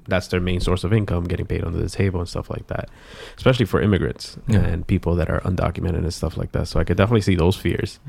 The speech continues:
Speaker 2: Yeah.
Speaker 1: And I could
Speaker 2: Especially
Speaker 1: s-
Speaker 2: if, like,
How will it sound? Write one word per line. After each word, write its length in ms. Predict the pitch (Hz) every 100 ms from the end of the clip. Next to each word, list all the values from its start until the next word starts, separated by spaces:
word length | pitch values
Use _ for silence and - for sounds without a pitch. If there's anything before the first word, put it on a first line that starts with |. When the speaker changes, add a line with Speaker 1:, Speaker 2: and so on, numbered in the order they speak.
| - -
Speaker 2:
Yeah. 60 | - -
Speaker 1:
And 760 | - 90 90 90 87 85 87 90
I 20 |
could 80 | -
Speaker 2:
Especially 360 | 120 139 147 151
Speaker 1:
s- 40 | 127
Speaker 2:
if, 120 | -
like, 240 | 107 -